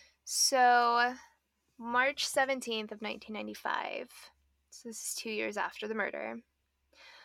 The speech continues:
she was convicted of first-degree murder and conspiracy to commit first-degree murder and sentenced to a life without possibility of parole,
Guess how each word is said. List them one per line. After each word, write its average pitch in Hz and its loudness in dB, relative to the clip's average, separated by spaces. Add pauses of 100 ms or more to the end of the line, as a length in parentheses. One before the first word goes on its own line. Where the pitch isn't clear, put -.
(680)
she 233 0
was 202 2 (460)
convicted 233 2
of 202 2
first-degree 254 -2
murder 220 2 (340)
and 220 -6
conspiracy 220 -2
to 196 -6
commit 220 -4
first-degree - -6
murder 180 -4 (380)
and 190 -4
sentenced - -6
to 226 -4
a 196 0
life 196 2
without 208 -2
possibility 180 -6
of - -12
parole, - -8